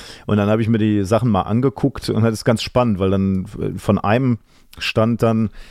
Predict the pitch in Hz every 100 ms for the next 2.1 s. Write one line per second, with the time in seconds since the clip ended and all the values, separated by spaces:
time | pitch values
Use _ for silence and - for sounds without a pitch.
0 | - - 98 95 120 - 123 117 110 101
1 | _ - - 92 104 127 82 107 101 98
2 | 95